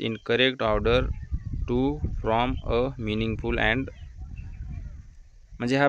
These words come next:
पॅराग्राफ आपल्याला दिलेला आहे आणि सिक्वेन्स वाईज कोणती घटना कशी घडते ह्या आधारे आपल्याला ए, बी, सी, डी ही हे दिलेले आहे आणि ते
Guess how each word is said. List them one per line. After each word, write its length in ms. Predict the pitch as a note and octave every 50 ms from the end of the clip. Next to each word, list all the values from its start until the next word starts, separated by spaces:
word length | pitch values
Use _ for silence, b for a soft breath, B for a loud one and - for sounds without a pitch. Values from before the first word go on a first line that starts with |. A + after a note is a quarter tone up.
| -
पॅराग्राफ 460 | - B2 B2 C3 C3+ B2+ C3+ C#3 B2+ B2
आपल्याला 400 | A#2+ A2+ B2 B2 B2+ C3 C3+ D3+ F3 F#3 - - - A2+ G#2+
दिलेला 320 | A#2 A#2 B2+ C3 B2+ B2+
आहे 260 | B2 B2+ C3 C3+ D3 D3+ - -
आणि 300 | - A2 A2 B2 C3 C#3+ D#3 E3+ E3+ E3 - _ _ _ - -
सिक्वेन्स 460 | - C3+ - - D#3 D#3 D#3 C#3+ - C#3
वाईज 300 | C3+ C3+ C#3+ C#3 C#3 - - -
कोणती 300 | B2+ C3 C3+ - D#3 C#3
घटना 320 | A#2 A#2 G2+ - B2+ B2 A#2+ -
कशी 240 | C#3 C3 - D#3
घडते 400 | C3+ B2 B2 A#2+ A#2+ - C#3+ D3+ D#3+ D#3+ D3
ह्या 180 | A#2+ B2+ B2 B2
आधारे 280 | B2 B2 A#2+ A#2 A#2+
आपल्याला 420 | A#2 A2 - A2+ A2+ A2 A#2 C3+ F3+ G3+ B B B B B B B B B B - - - - - -
ए, 160 | C3 C3 C3
बी, 240 | B2 B2+ C3 C3+ B2+
सी, 320 | - - B2+ B2+ B2+ B2 B2
डी 120 | B2+ C3 C3 C3 B2+ A2
ही 100 | A#2 B2+ C3+ C3
हे 80 | B2+ B2+
दिलेले 360 | A#2+ B2 A#2+ A#2+ B2 A#2+ A#2+
आहे 240 | A2+ A#2 B2 C3+ C#3+
आणि 220 | - A#2+ A#2 A#2+ A#2+ C3+
ते 60 | C3+